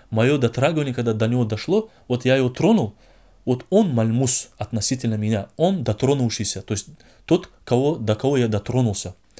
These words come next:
Вот идрак, они говорят, это мальму-, биль мальмус, то есть он, он как бы знает, да, дотронувшись, то есть как бы дотрагивается, в смысле, но они говорят, но это дотрагивание, говорят, не в смысле, что он сам непосредственно физически дотрагивается, его дат. Они говорят,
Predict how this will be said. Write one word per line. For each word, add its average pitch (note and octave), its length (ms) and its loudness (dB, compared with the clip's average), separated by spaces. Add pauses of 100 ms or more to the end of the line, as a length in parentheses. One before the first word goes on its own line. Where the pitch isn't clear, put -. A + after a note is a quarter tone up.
(320)
Вот C3 240 0
идрак, C#3 340 0
они F3 140 2
говорят, D3+ 240 2
это B2 140 -4
мальму-, A#2 360 0
биль A#2 220 0
мальмус, A#2+ 320 2
то - 60 -10
есть A#2+ 100 -6
он, D3 220 -2 (300)
он D#3+ 140 0
как C#3 220 -2
бы F#3+ 220 0 (460)
знает, A#2+ 460 2
да, C#3+ 160 2
дотронувшись, B2 560 0
то A#2+ 100 -4
есть A2+ 120 -6
как A#2+ 160 -8
бы A2+ 100 -2
дотрагивается, A#2+ 680 0
в - 60 -4
смысле, C3 300 -2
но D#3+ 80 2
они F3+ 100 4
говорят, E3 260 2 (140)
но D3+ 100 -2
это E3 160 2
дотрагивание, F3 520 2
говорят, C#3+ 180 0
не B2 60 2
в B2+ 40 0
смысле, G3+ 300 0
что - 160 -2
он C#3 200 -4
сам C3+ 300 0
непосредственно A2 720 -2
физически A2+ 480 -4
дотрагивается, G#2 720 -2 (180)
его G#2 160 2
дат. G#2+ 260 0 (1500)
Они B2 140 2
говорят, B2+ 260 2